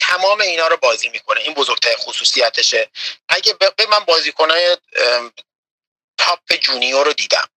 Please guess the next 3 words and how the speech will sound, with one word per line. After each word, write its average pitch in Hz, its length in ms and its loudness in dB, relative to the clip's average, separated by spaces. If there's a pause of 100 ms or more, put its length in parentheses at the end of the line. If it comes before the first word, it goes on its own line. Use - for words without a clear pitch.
(760)
باشون 135 600 2
تمرینم 135 720 2
کردیم، 135 680 0